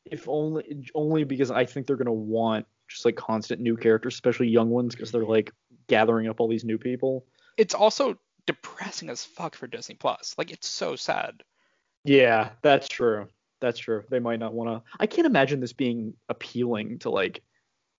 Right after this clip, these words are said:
Speaker 1: I don't know, people who, like, are casually, casual M C U fans. And I
Speaker 2: Yeah.
Speaker 1: don't wanna talk about that that much, but, like, I can't imagine, like, going, "Oh, I liked Infinity War. Let me pop this on." Like, what the fuck? It's a sitcom about these minor characters.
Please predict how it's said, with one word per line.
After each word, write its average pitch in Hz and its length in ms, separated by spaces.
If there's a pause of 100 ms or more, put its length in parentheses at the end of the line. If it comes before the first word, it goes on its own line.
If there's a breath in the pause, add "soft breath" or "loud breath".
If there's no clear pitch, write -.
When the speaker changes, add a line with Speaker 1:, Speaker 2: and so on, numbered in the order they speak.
(160)
Speaker 1:
I 117 160
don't 120 160
know, 95 160
people 127 400
who, 117 520 (120)
like, 117 140
are 117 80
casually, 127 840
casual 131 360
M 139 80
C 147 120
U 147 100
fans. 151 420 (360)
And 135 80
I 139 40
Speaker 2:
Yeah. - 20
Speaker 1:
don't 147 100
wanna 123 100
talk 117 120
about 107 180
that 110 140
that 110 120
much, 123 260
but, 123 120
like, 127 100
I 139 80
can't 196 220
imagine, 127 440 (100)
like, 117 320 (260)
going, 113 320
"Oh, 151 80
I 214 120
liked 170 300
Infinity 147 380
War. 120 300
Let 156 80
me 165 80
pop 139 300
this 156 180
on." 110 360 (320 soft breath)
Like, 113 100 (100)
what - 140
the 143 100
fuck? 120 320
It's 123 160
a 120 40
sitcom 131 480
about 120 160
these 113 140
minor 110 340
characters. 113 520